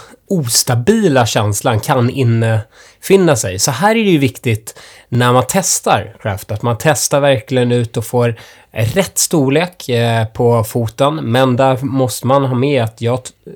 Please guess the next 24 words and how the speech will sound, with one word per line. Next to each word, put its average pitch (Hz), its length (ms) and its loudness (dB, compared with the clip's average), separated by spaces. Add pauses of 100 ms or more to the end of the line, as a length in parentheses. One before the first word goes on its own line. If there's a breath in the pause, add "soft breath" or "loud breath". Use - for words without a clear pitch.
(460 loud breath)
jag 120 140 -2
tror 135 200 2
precis 120 380 -4
som 117 200 0
du 123 120 2
har 120 120 4
varit 117 180 0
inne 120 220 2
på 110 160 -4
att 110 120 -4
de 117 140 0
har 117 60 0
tänkt 156 420 -4
på 101 200 -6
det 101 100 -4
här, 98 260 -8
eh, 101 120 -10 (440 soft breath)
att - 260 -12
när 110 200 0
det 107 80 0
kommer 123 240 0
upp - 220 -4
till 117 200 -2
lite 107 420 -4